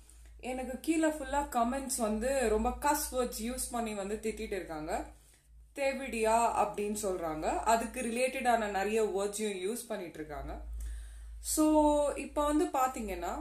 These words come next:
இப்ப விஜயோட பொண்டாட்டி சங்கீதா and, uh, சூர்யாவோட பொண்டாட்டி ஜோதிகா. So, இவங்கள நான் அந்த மாதிரி தே அப்படின்னு சொல்லி நான் யூஸ் பண்ணி சொன்னா,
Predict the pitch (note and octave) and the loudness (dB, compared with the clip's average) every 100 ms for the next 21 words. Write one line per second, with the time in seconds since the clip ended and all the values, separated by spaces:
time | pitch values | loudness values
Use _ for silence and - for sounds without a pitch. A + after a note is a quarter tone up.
0 | - - - - - - - A#3 C4 C4 | -8 -16 -20 -20 -20 -20 -20 -12 -4 0
1 | C4+ C4+ C4 B3 G#3 A3 E4+ F#4 E4 C#4 | 2 2 2 0 -4 0 2 4 4 4
2 | - B3 A#3+ A3 G#3 G3 - G#3+ A#3+ C#4 | 0 0 2 2 2 -4 -2 -2 -2 -4
3 | - C#4+ F4+ - _ - G#3+ G3+ G3+ G3 | -2 0 0 -6 _ -8 -4 -2 -4 -6
4 | F#3+ F#3+ F#3+ G3+ D4+ D#4+ D4+ B3+ G#3+ G#3 | -2 0 0 2 4 4 4 4 4 2
5 | G#3 G#3 G3 F#3+ F#3+ E3 F3+ F#3 G3 - | 0 -2 -2 -4 -10 -6 -4 -4 -6 -6
6 | D#3 - - - - - _ - - C#4 | -6 -8 -20 -20 -20 -20 _ -14 -6 -4
7 | C4 C4+ F4+ G#4+ A4 F#4+ E4 C#4+ B3+ A#3+ | -2 0 2 4 6 6 6 6 6 4
8 | A#3+ A#3+ C4+ C#4 - - G4 - - - | 4 4 2 0 -8 -4 -2 -2 -8 -20
9 | - - - - - C4 A3 C#4+ C#4+ D4+ | -20 -20 -20 -6 0 0 0 -4 4 4
10 | D4 C4+ C4+ C4+ A#3 G3+ A3 C#4+ D4+ - | 4 2 0 2 2 4 2 2 2 4
11 | B3 B3 - G3 F3 | 4 2 0 0 2